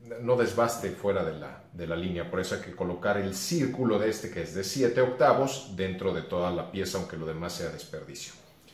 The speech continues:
Y aquí ya está atravesada de lado a lado, aquí pasa el tornillo sin problemas y ya tienen las dos bases para, para apoyarse de hacer presión. Ok, en esta parte, ya que hicimos el, el hoyo de tres octavos,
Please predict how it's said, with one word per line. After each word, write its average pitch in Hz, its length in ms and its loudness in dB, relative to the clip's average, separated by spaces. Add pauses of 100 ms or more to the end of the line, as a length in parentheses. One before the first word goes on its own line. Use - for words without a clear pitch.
(520)
Y 107 80 -6
aquí 113 160 -4
ya 120 100 8
está 120 140 2
atravesada 113 520 2
de 120 100 4
lado 123 200 8
a - 20 6
lado, 147 440 8 (420)
aquí 101 220 -8
pasa 98 320 0
el 90 100 -2
tornillo 95 440 -2
sin 90 260 -6
problemas 135 800 2 (680)
y 131 120 -8
ya - 200 2
tienen 107 240 0
las 87 180 2
dos 95 200 -2
bases 87 280 0
para, - 460 -8 (100)
para 82 180 -6
apoyarse 85 440 -2
de 85 60 -2
hacer - 260 -6
presión. 76 320 -10 (600)
Ok, 117 180 4 (500)
en 139 160 0
esta 226 260 0
parte, - 680 0 (100)
ya 113 140 0
que 131 80 -2
hicimos 120 400 0
el, 90 340 -2
el 95 120 -4
hoyo 101 200 2
de 92 100 2
tres 113 260 -2
octavos, - 760 4